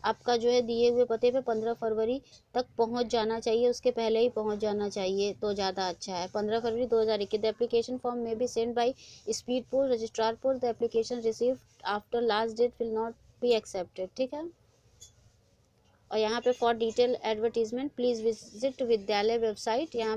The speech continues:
पे है एन ओ वन जम्मू डॉट के वी एस डॉट ए सी डॉट इन। मैं अभी आपको ले चल के यहाँ पर दिखा देती हूँ, आप इसे download कर लें।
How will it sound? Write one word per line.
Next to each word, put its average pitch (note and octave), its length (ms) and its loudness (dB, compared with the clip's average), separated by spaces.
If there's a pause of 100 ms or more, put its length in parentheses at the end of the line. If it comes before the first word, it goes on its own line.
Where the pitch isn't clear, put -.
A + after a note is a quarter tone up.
पे A#3 100 2
है A#3+ 140 0 (440)
एन A3+ 220 0
ओ A#3 120 -2
वन B3+ 280 -2
जम्मू A3 420 -2 (260)
डॉट G#3+ 180 -6
के G#3+ 180 2
वी A3 160 2
एस B3+ 180 0
डॉट G#3+ 160 -4
ए G3+ 100 -2
सी A#3 160 -8
डॉट G#3+ 240 -4
इन। C#4+ 160 -4
मैं B3+ 120 -4
अभी A3 200 0
आपको G#3+ 240 -2
ले A3 140 0
चल G#3+ 200 -2
के G#3+ 100 -2
यहाँ G3+ 220 -2
पर B3 100 -2
दिखा A3 300 -6
देती A#3 240 -4
हूँ, D#4+ 100 -2
आप A3+ 140 -4
इसे A3+ 240 0 (340)
download A3 520 2
कर G3+ 140 -2
लें। D4 200 0